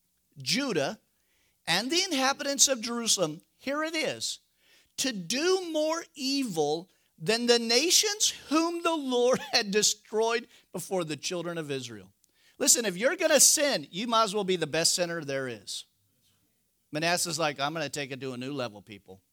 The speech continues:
And what was the new level? Government-funded sin. Government-funded whatever.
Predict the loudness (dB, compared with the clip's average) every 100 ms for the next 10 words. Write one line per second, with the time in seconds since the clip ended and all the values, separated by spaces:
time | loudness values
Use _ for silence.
0 | _ _ _ _ _ _ _ _ _ _
1 | _ _ _ _ _ _ _ _ _ _
2 | _ _ _ _ _ _ _ _ _ _
3 | _ _ -8 -4 -4 -4 -4 -4 -6 -2
4 | 0 0 -2 -8 _ _ _ _ -8 -4
5 | -4 -4 -8 -8 -6 -6 -6 -6 -6 -6
6 | -10 -20 _ _ _ _ _ _ _ _
7 | _ _ _ _ _ _ -6 -4 -4 -6
8 | -4 -2 -2 -2 -4 -2 -2 -2 -6 -16